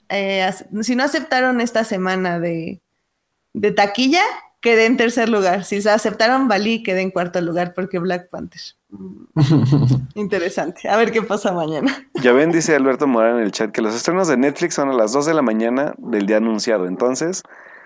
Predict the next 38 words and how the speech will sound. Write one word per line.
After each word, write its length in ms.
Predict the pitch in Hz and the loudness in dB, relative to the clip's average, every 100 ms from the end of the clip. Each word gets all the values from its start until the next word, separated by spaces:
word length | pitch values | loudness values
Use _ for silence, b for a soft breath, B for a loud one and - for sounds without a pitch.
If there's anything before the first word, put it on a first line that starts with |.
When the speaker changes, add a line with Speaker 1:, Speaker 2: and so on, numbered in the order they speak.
| B | B
Speaker 3:
sí 300 | - - - | -10 -4 -2
podemos 320 | 165 160 143 131 | 2 4 4 0
ver 100 | 123 | 0
la 80 | 120 | -2
película 280 | 107 113 | -2 0
a 40 | 107 | 0
las 200 | 101 95 | -2 -2
tres 220 | 123 123 | 0 2
de 80 | 123 | 0
la 60 | |
mañana. 380 | 110 98 95 - - - - B B B B B B B _ | 0 -4 -8 -10 -16 -20 -20 B B B B B B B _
Speaker 1:
¡Qué 200 | 254 277 | 0 0
emoción! 840 | 302 240 220 220 - 208 202 196 - _ _ | 0 -2 0 0 0 0 0 -2 -6 _ _
Speaker 3:
Qué 140 | 156 | 2
Speaker 2:
No, 80 | 160 | 4
Speaker 3:
emoción. 20 | |
Speaker 2:
no 40 | 196 | 6
Speaker 1:
O 20 | |
sea, 100 | 220 226 | 4 4
no. 60 | |
Speaker 2:
necesariamente, 840 | 226 190 208 185 185 185 127 117 131 | 4 4 6 6 2 2 2 2 0
porque 400 | 135 131 131 - | 0 4 4 4
es-, 200 | 139 - | 0 4
iban 220 | 156 165 | 4 4
a 40 | 156 | 4
subir, 380 | 147 127 139 - | 4 4 4 4
este, 500 | 131 - - 110 110 | 0 -2 -2 -2 0
Cartas 380 | 123 123 143 127 | -2 0 0 0
a 80 | 113 | 0
Van 180 | 113 | 0
Gogh 460 | 107 117 170 - - _ _ | 0 2 0 -4 -16 _ _
y 200 | 120 117 | -4 -2
yo 140 | 113 127 | 2 4
la 100 | 135 | 4
busqué 260 | 123 - | 2 0
en 80 | 120 | 0
la 120 | 117 - | 0 0
tarde 440 | 113 113 175 - | 0 0 -2 -4